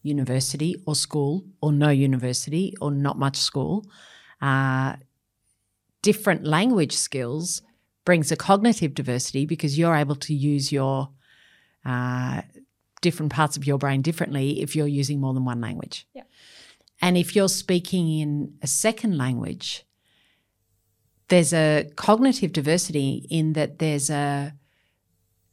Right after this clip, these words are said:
Speaker 1: a slower processing. And you can see it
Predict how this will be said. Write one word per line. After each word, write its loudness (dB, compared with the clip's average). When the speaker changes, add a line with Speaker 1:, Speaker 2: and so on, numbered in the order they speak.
Speaker 1:
a 0
slower 0
processing. -4
And 4
you 4
can 2
see 0
it -6